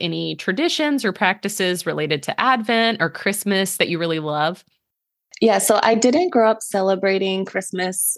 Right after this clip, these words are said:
Speaker 2: um, in the traditional sense, but now with my husband and son,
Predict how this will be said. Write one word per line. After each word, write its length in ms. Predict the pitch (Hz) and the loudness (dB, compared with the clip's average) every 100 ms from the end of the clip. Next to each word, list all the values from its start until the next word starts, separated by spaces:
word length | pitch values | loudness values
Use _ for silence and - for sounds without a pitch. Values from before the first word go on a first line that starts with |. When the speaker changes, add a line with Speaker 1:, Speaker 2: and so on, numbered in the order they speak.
| - | -2
Speaker 2:
um, 180 | 185 175 | -2 0
in 100 | 185 | 0
the 40 | 180 | -2
traditional 540 | 185 175 175 202 220 | -2 -2 0 0 2
sense, 360 | - 311 359 - | 2 2 0 0
but 180 | 208 - | 0 2
now 680 | 190 185 185 185 190 190 - | 2 2 2 4 4 2 0
with 200 | 190 190 | -2 -2
my 120 | 185 185 | -2 -2
husband 640 | 226 226 226 214 208 208 | 0 0 0 0 0 -4
and 160 | 185 185 | -6 -6
son, 380 | - 180 180 | 0 0 0